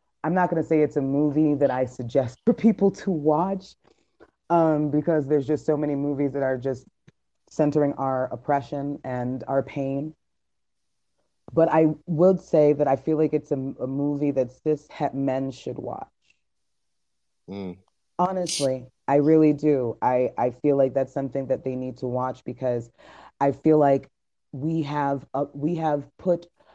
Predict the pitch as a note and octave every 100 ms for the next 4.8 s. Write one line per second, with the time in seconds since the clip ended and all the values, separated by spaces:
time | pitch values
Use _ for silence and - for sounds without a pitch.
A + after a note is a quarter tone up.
0 | _ E3+ - G#3 A3 A3 G3+ G3 G3 D#3+
1 | - F3+ - D3+ D3+ C#3+ - - E3 -
2 | D#3+ D3 C#3 D3 D3 D#3 D3+ _ E3 D3
3 | C#3+ C3+ C3 A#2+ - _ _ _ _ _
4 | _ _ _ - F3 E3+ D3+